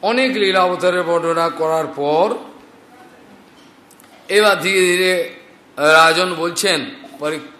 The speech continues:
পরীক্ষিত মহারাজন, আহা, শিল রাজা পরীক্ষিত সুখদেবকে জিজ্ঞাসা করল-, জিজ্ঞাসা করলেন, "হে ব্রাহ্মণ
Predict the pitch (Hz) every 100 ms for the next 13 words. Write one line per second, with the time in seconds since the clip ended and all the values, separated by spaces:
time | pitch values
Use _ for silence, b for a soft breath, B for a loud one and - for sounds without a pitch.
0 | - 156 151 160 147 139 143 139 131 127
1 | 131 104 - - - _ _ _ _ _
2 | _ _ - _ _ _ - 151 147 117
3 | - - - - _ _ _ _ _ _
4 | - _ _ _ _ _ - - - 202
5 | 196 180 185 180 180 180 180 190 - 170
6 | 147 180 175 156 147 151 151 165 165 147
7 | 151 151 165 180 185 151 156 143 131 127
8 | 143 196